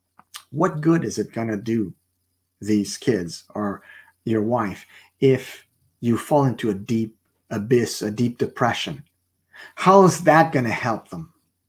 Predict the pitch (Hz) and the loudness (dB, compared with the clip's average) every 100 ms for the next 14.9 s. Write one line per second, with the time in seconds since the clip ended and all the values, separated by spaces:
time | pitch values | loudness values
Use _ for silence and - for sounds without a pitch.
0 | _ - 180 185 190 180 - 160 143 151 | _ 2 4 6 2 0 0 2 4 4
1 | 135 - - _ _ _ _ 117 120 - | 4 -4 -20 _ _ _ _ -4 -4 -4
2 | 113 113 104 104 95 95 127 160 185 170 | -4 -4 -4 -6 -8 -2 2 4 2 -2
3 | - 160 143 - _ _ - 139 139 160 | 0 2 2 -4 _ _ -8 -4 2 4
4 | 143 143 147 127 117 - - - 147 139 | 6 8 6 6 2 -2 -4 2 4 4
5 | 139 139 123 120 120 135 123 _ 143 127 | 6 6 4 0 2 2 0 _ -2 -2
6 | 101 82 101 104 104 95 - 143 120 113 | -4 -8 -8 -8 -8 -6 -2 0 -2 -8
7 | 101 101 104 95 - 98 - _ - 131 | -8 -6 -8 -8 -10 -10 -12 _ -16 -16
8 | - - 175 247 - 165 156 143 156 180 | -8 0 2 2 2 2 2 -2 0 2
9 | 175 - 202 170 127 127 131 151 226 226 | 2 2 2 2 2 0 0 0 -2 -4
10 | 269 - - _ - 165 147 160 233 185 | -6 -12 -20 _ 6 8 8 6 4 4
11 | - 147 135 120 117 120 110 117 110 107 | 2 2 2 0 -2 -4 -6 -6 -6 -10
12 | - _ _ _ - 123 - 165 143 113 | -16 _ _ _ -4 -4 0 2 2 0
13 | 101 - 160 104 101 104 101 - _ _ | -8 -2 2 2 0 -4 -6 -10 _ _
14 | _ 113 - 180 175 - - 107 | _ -14 0 2 2 -4 -6 -8